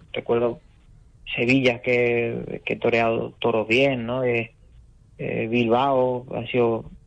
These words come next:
plazas importantes en las que han tenido mayor repercusión. He sido, a pesar de ser un torero del sur, eh,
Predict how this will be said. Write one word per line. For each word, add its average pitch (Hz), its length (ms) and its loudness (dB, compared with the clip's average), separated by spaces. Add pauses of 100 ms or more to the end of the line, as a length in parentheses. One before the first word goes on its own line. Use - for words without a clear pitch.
(420)
plazas 113 320 -6
importantes 117 680 -4
en 113 120 -6
las 110 120 -6
que 110 360 -2
han 117 100 0
tenido 120 240 -2
mayor 117 240 4
repercusión. 123 720 0 (500)
He 123 100 0
sido, 147 220 4
a 120 100 -4
pesar 135 280 0
de 135 140 -2
ser 143 160 4
un 135 100 -2
torero 135 840 4
del 135 180 2
sur, 160 340 2 (460)
eh, - 340 -2